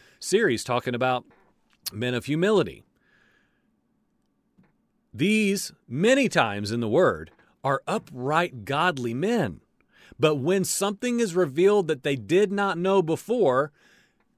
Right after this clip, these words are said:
repentant men repent again.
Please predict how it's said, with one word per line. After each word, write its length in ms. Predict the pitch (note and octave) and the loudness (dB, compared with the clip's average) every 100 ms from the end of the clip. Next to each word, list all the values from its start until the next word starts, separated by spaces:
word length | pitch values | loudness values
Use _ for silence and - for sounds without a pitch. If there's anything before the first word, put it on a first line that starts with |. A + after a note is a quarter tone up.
| _ - | _ -4
repentant 840 | C3+ D3 - A#3 C4+ - D#3+ A#2+ | 0 0 0 0 0 -2 -6 -4
men 540 | A#2 A2+ G#2 A2+ D#3+ - _ _ | -6 -4 -2 -2 -4 -8 _ _
repent 720 | A2 D#3 F#3+ - - G3+ F#3+ - | -2 2 2 0 -4 -2 -2 -4
again. 720 | D3+ D3 G2+ G2 E3 D3+ E2 | -4 -4 -4 0 4 4 0